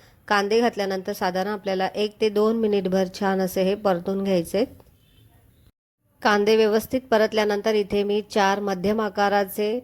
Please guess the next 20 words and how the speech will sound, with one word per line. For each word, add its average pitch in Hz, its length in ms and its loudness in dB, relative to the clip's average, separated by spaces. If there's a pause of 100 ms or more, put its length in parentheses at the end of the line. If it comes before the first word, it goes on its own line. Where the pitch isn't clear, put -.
टॅमॅटो 196 680 -2 (320)
कट 220 160 4 (120)
करून 214 360 2 (200)
घालत 185 300 -2
आहे. 202 460 -2 (840)
आता 208 260 0
टॅमॅटो 208 500 0
आपल्याला 202 640 -2 (280)
छान 214 340 -2 (100)
मऊ 196 280 -2
होईपर्यंत 202 640 -2 (360)
परतून 202 380 -4
घ्यायचे. 196 420 -2 (1700)
साधारण 220 640 4
तीन 240 240 2
ते 254 80 4
चार 220 300 4
मिनिटभर 202 480 0
आता 202 220 -2
आपण 196 340 -4